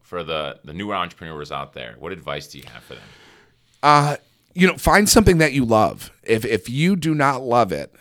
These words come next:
Speaker 2: and if you go in, and we said this earlier, if you go in with the mindset of making the most amount of money, uh, you'll be miserable. Yeah,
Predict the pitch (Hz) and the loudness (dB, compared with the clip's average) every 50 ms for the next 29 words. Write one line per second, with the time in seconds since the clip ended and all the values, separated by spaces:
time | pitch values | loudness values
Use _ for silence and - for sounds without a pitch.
0 | _ _ _ - 104 107 95 95 104 117 131 147 147 160 151 151 156 139 113 107 | _ _ _ -8 -6 -6 -6 -8 -6 -6 -6 -2 -2 0 0 2 4 4 4 2
1 | 98 92 98 95 95 - 120 113 110 110 107 - - 143 151 143 120 95 87 87 | 2 0 -2 -2 -2 -2 -2 0 0 0 -2 0 2 4 4 4 2 0 -2 -2
2 | 104 113 127 139 147 135 139 139 135 120 113 107 - 110 104 104 113 117 131 127 | -2 -2 2 4 4 4 4 2 0 0 -2 -2 -2 -2 0 2 0 0 0 -2
3 | 117 - 123 110 104 101 95 98 104 110 113 - - 120 117 117 113 110 110 107 | 0 2 2 2 2 2 0 0 0 0 -2 -2 -4 -4 -2 0 0 2 0 0
4 | - - 117 110 107 110 107 107 131 160 160 139 120 110 107 104 95 _ - - | -2 -2 -2 0 0 0 0 2 2 2 2 2 0 -2 -4 -4 -6 _ -18 -20
5 | _ _ - 107 110 101 101 101 104 135 135 117 110 101 92 85 80 78 87 85 | _ _ -2 0 2 2 0 0 2 0 2 2 2 0 0 -2 -4 -6 -8 -6
6 | 85 90 90 92 - _ 73 71 - - - - - _ _ 110 101 92 80 | -6 -6 -8 -8 -12 _ -20 -20 -20 -20 -20 -20 -20 _ _ -2 -2 -2 -2